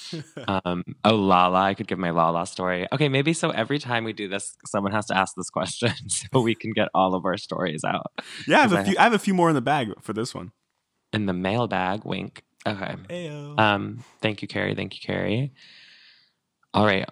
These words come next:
Speaker 2: on to the next. This is from Carolyn. What's up, Carolyn?
Speaker 1: Shout
Speaker 2: Uh,
Speaker 1: out. Thank you so much for supporting us on Patreon.
Speaker 2: You're amazing. Um, okay. Hey, Ryan and Armin. That's me.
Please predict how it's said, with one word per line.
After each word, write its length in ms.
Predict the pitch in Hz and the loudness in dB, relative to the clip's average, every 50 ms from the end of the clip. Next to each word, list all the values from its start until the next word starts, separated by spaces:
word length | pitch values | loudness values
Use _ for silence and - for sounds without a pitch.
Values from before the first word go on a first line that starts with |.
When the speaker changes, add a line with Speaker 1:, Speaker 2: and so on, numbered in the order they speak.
| - | -4
Speaker 2:
on 160 | - 104 107 107 | -2 -2 -2 -2
to 100 | - - | -4 -4
the 80 | 113 | -4
next. 920 | 104 92 92 98 98 90 90 87 85 _ - - - - - - - - - - - - - - - - | -2 2 2 4 4 4 2 0 -2 _ -10 -8 -6 -6 -6 -6 -8 -10 -12 -14 -14 -16 -16 -16 -8 0
This 220 | - 120 117 - | 0 0 2 2
is 160 | 147 143 - - | 0 0 0 2
from 640 | - 113 107 101 101 98 95 98 98 101 98 - - - | 4 4 6 6 6 4 4 2 -2 -4 -6 -10 -10 -4
Carolyn. 840 | - - 117 104 104 101 98 101 95 92 98 104 120 147 156 131 - _ _ _ _ _ _ _ _ _ _ _ _ _ _ _ _ _ _ _ | 0 2 4 4 4 4 4 4 4 4 4 2 2 0 -2 -2 -6 _ _ _ _ _ _ _ _ _ _ _ _ _ _ _ _ _ _ _
What's 200 | - 113 110 - | -6 -6 -2 0
up, 160 | - 127 - - | 0 0 0 0
Carolyn? 540 | - 127 123 120 120 123 123 120 120 120 117 | -2 0 0 2 2 2 0 0 -2 -4 -4
Speaker 1:
Shout 320 | 127 127 117 110 120 127 | -2 2 4 4 6 6
Speaker 2:
Uh, 40 | 139 | 8
Speaker 1:
out. 480 | 139 139 131 131 131 135 135 120 - - | 8 8 8 8 6 6 4 2 0 -2
Thank 160 | 127 131 131 | -2 0 0
you 80 | 143 | 0
so 200 | 135 - - 143 | -2 2 2 2
much 200 | 139 139 135 135 | 4 4 2 0
for 120 | - - 135 | 0 -4 -6
supporting 440 | - - 147 - 143 143 160 160 151 | -6 -6 -6 -2 -2 0 0 0 0
us 120 | 143 - | 0 -2
on 80 | 143 135 | -4 -4
Patreon. 580 | - 151 175 - - 175 165 156 156 156 180 - _ _ _ _ _ _ _ _ - | -4 -4 -4 -2 -2 0 0 0 -2 -2 -6 -8 _ _ _ _ _ _ _ _ -4
Speaker 2:
You're 220 | 117 123 123 123 | -2 0 0 0
amazing. 880 | 120 - 117 113 110 110 107 104 - - 50 - - - 55 - - - - - - _ _ _ - | 0 -2 -2 -2 0 0 -2 0 0 -2 -2 -2 -4 -6 -10 -12 -14 -14 -16 -18 -20 _ _ _ 2
Um, 580 | 104 107 104 104 104 101 101 101 101 101 95 - _ _ - - | 4 4 4 6 4 4 2 2 2 0 -2 -4 _ _ -4 0
okay. 320 | 92 113 104 101 92 90 | 0 2 2 0 -2 -2
Hey, 280 | 90 - 135 143 156 139 | -4 2 2 4 4 4
Ryan 360 | 92 90 95 90 90 90 87 87 | 2 4 4 4 4 2 2 0
and 120 | 87 - | 0 0
Armin. 500 | - 87 85 90 92 98 110 123 135 131 - _ - - - | 2 0 2 2 2 0 0 -2 -4 -8 -12 _ -20 -8 -2
That's 920 | 87 87 82 82 85 85 87 90 92 98 104 107 107 110 113 117 - - | 2 4 4 6 6 6 4 4 4 4 2 2 0 0 -2 -4 -6 -4
me. 280 | 170 175 165 156 151 | -2 -2 0 -2 -4